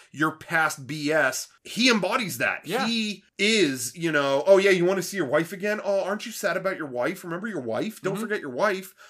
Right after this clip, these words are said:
Speaker 1: I c-, you know, I could show you your wife." You know, it's the perfect embodiment of that. He can't let go of it. He can't start anew here because you've got this guy that clings to that stuff and uses it. And that's, and,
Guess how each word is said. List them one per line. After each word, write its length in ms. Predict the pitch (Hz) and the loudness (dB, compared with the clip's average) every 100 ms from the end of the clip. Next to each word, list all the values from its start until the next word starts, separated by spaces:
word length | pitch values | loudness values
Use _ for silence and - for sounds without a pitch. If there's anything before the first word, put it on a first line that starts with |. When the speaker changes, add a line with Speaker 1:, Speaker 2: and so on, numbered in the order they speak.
| _ 151 | _ 0
Speaker 1:
I 100 | 190 | 0
c-, 120 | - | -2
you 120 | 190 190 | -4 -2
know, 60 | |
I 40 | 165 | -2
could 280 | 262 143 - | -4 -6 -4
show 180 | 156 | -2
you 120 | 160 254 | 0 0
your 160 | 170 | 0
wife." 360 | 139 107 143 - - - - | 0 -2 -4 -8 -20 -20 -6
You 140 | 190 | 2
know, 280 | 180 143 - _ - | 4 4 0 _ -2
it's 260 | 175 170 | -2 0
the 80 | 190 | -6
perfect 360 | - 185 170 160 | 0 0 2 0
embodiment 440 | 147 151 160 131 | 0 2 2 -2
of 60 | 117 | -2
that. 180 | 107 110 | -4 -6
He 80 | |
can't 280 | 147 190 190 | -8 -4 -2
let 160 | 165 147 | -4 -2
go 200 | 151 175 | 0 2
of 100 | 127 | 0
it. 140 | 120 139 | -4 -8
He 100 | 123 | -8
can't 220 | 160 135 | -8 -8
start 280 | - 147 135 | -2 0 0
anew 260 | 123 175 | -2 -6
here 200 | 135 113 | -4 -6
because 300 | 110 117 107 | -6 -10 -10
you've 120 | 117 | -10
got 220 | 113 127 131 | -8 -8 -8
this 180 | 120 | -12
guy 540 | - - 135 120 110 107 - - - | -12 -4 -2 0 -2 -6 -18 -14 -6
that 220 | 135 - | -6 -6
clings 520 | - - 190 254 226 | -14 -2 -2 0 -4
to 100 | 156 | -4
that 200 | 117 107 | -4 -4
stuff 320 | - 135 113 - | -6 -6 -6 -10
and 160 | 120 | -12
uses 520 | 113 117 135 135 127 107 | -12 -10 -8 -6 -8 -8
it. 160 | 90 - | -10 -6
And 180 | 139 185 | -2 0
that's, 220 | 196 - - - | -2 -4 -20 -6
and, 220 | 202 202 | 0 0